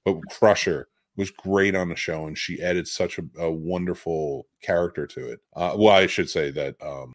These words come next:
she was a wonderful character in it, the, uh, Crusher. But even Bashir and, like, D S nine and stuff like that, like, he's perfect for that show. I wouldn't want Bashir anywhere else.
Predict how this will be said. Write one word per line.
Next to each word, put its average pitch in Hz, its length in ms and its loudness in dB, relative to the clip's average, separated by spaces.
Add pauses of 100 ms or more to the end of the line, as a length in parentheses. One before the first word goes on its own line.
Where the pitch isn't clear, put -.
(100)
she - 200 -6
was 85 240 0
a 80 40 -6
wonderful 76 320 -12
character 71 440 -8
in 78 120 -8
it, 65 160 -14
the, 71 320 -12 (180)
uh, 78 100 -6
Crusher. 85 500 -8
But 117 160 4
even 127 200 4
Bashir 123 640 6
and, 90 120 -2
like, 90 340 -4
D 101 140 -2
S - 160 -4
nine 107 240 -2
and 82 100 -4
stuff - 240 -6
like 82 160 -6
that, 113 180 2
like, 80 160 -6
he's 95 220 -10
perfect - 520 -6
for 85 200 -6
that 76 340 -4 (340)
show. - 540 -2 (340)
I 98 80 4
wouldn't 98 320 2
want 98 260 -4
Bashir 85 380 -4
anywhere 80 280 -6
else. - 420 -8